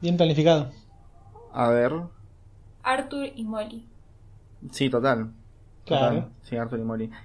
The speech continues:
Speaker 2: Que
Speaker 3: Medio es la misma dinámica, ¿no?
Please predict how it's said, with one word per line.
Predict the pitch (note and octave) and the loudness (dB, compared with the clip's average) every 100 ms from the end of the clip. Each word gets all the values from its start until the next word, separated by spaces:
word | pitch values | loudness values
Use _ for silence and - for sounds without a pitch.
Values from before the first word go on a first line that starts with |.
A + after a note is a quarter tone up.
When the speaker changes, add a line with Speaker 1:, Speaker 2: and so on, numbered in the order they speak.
| - | -4
Speaker 2:
Que | B2+ A#2+ A#2 A#2 A2+ A2+ - | 2 6 6 6 4 0 -14
Speaker 3:
Medio | - B3 C4 C#4+ | -8 0 4 8
es | C4 B3+ B3+ | 8 6 4
la | B3+ | 4
misma | C4 B3 | 4 2
dinámica, | A#3+ B3 G#3+ G#3 G#3 | 4 2 2 0 0
¿no? | A#3 F4 | 0 -2